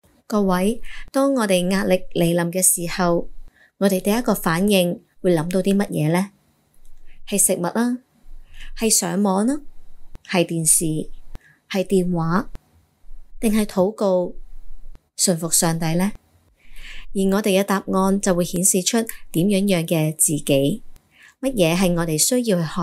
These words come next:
習或者改變嘅呢？當我哋棄絕自己嘅慾望同埋野心，我哋就可以信服上帝嘅旨意。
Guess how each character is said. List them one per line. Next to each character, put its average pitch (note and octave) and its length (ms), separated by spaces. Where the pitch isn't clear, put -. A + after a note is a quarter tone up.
習 E3 260
或 D#3+ 140
者 D3+ 140
改 D3+ 240
變 D#3+ 180
嘅 D3+ 140
呢？ E3+ 180
當 A3 180
我 G#3 100
哋 E3+ 180
棄 G3 200
絕 F#3+ 180
自 F3+ 220
己 - 20
嘅 F#3+ 300
慾 E3 200
望 F3 380
同 - 180
埋 D3 100
野 D3 260
心， G#3+ 380
我 G3 80
哋 F3+ 120
就 F3+ 160
可 F3+ 200
以 A3+ 160
信 F3 260
服 D#3+ 160
上 D#3+ 320
帝 D#3+ 80
嘅 D#3 180
旨 - 200
意。 D#3 440